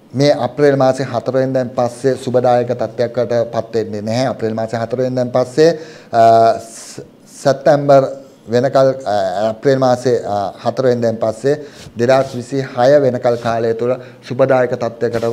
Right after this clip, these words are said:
එතුමාට පත් වෙන්නේ නැහැ. එතුමාට දැඩි පීඩනයකට පත් වෙන්න සිද්ධ වෙන කාලයක්. නමුත් සමස්තයක් විදියට ගත්තොත් එතුමාට ඉතාමත්ම හොඳ කාලයක් විදියට මේ කාලය ගන්න පුළුවන්කමක් තියෙනවා. අ, ලැබීම පැත්ත වගේම එතුමාගේ, අ, බලාපොරොත්තු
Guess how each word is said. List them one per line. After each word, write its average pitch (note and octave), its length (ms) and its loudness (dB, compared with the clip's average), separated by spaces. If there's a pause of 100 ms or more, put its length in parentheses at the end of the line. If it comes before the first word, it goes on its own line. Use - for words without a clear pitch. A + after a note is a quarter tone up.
එතුමාට A2+ 360 -6
පත් A2 220 -6
වෙන්නේ G#2+ 220 -4
නැහැ. A2+ 220 -4 (220)
එතුමාට B2 360 -2
දැඩි C3+ 220 0
පීඩනයකට C#3+ 640 -2
පත් B2+ 240 -4
වෙන්න B2+ 180 -4
සිද්ධ A#2 260 -6
වෙන A#2+ 160 -2
කාලයක්. A#2+ 400 4 (240)
නමුත් F3 220 2
සමස්තයක් G#3+ 560 4
විදියට G3+ 300 4
ගත්තොත් E3+ 280 2
එතුමාට D#3+ 360 2
ඉතාමත්ම D#3+ 680 2
හොඳ D#3 360 -2
කාලයක් D3+ 400 2
විදියට C#3+ 240 -6
මේ C3+ 100 -6
කාලය B2+ 260 -4
ගන්න A#2+ 240 -6
පුළුවන්කමක් A#2+ 520 -6
තියෙනවා. C#3+ 300 -4 (380)
අ, A2+ 300 2
ලැබීම D3+ 500 4
පැත්ත D3+ 220 2
වගේම C#3+ 480 2 (440)
එතුමාගේ, C#3+ 600 2
අ, G#2+ 280 -2
බලාපොරොත්තු E3+ 760 2